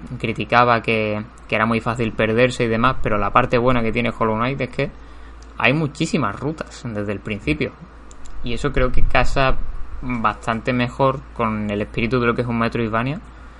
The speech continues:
que simplemente, pues,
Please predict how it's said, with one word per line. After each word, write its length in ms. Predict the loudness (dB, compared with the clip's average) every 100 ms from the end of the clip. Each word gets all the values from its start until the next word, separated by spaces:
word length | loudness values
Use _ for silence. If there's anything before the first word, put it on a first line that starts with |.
| -20 -20 -20 -20 -2
que 400 | 4 4 4 0
simplemente, 680 | -2 -4 -2 -2 -2 -2
pues, 680 | 0 2 2 0 -4 -12 -14